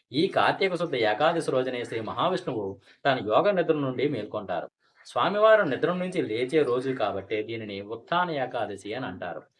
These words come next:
దేవతలను, భక్తులను మేల్కొల్పేది కాబట్టే ఈ ప్రబోధిని ఏకాదశి అని కూడా పిలుస్తారు. శ్రీహరి మేల్కొనడంతో తిరిగి శుభకార్యాలన్నీ ప్రారంభమవుతాయి. నిలిచిపోయిన సృష్టి కార్యాలు, శుభప్రదమైన పనులు,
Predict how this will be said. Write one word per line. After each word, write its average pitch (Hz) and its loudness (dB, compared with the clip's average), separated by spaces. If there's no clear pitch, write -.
దేవతలను, 123 2
భక్తులను 151 2
మేల్కొల్పేది 139 0
కాబట్టే 135 2
ఈ 135 -4
ప్రబోధిని 151 2
ఏకాదశి 120 0
అని 107 -8
కూడా 101 -2
పిలుస్తారు. 95 -8
శ్రీహరి 226 2
మేల్కొనడంతో 180 0
తిరిగి 196 -4
శుభకార్యాలన్నీ 143 0
ప్రారంభమవుతాయి. 101 -6
నిలిచిపోయిన 170 2
సృష్టి 135 -8
కార్యాలు, 117 2
శుభప్రదమైన 180 4
పనులు, 107 -4